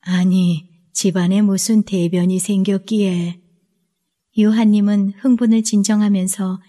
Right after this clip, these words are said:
냉진을 만난 일과 옥지환이 없어진 일을 낱낱이 고했다.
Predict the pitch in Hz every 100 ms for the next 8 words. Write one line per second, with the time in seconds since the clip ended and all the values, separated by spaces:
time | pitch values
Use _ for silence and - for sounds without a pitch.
0 | _ _ _ 214 208 214 233 214 208 196
1 | 202 202 202 226 214 196 196 185 190 -
2 | _ _ _ 214 202 - 220 214 214 196
3 | - 214 214 196 196 196 196 - _ -
4 | 196 208 208 - 208 - 220 214 - 190
5 | 190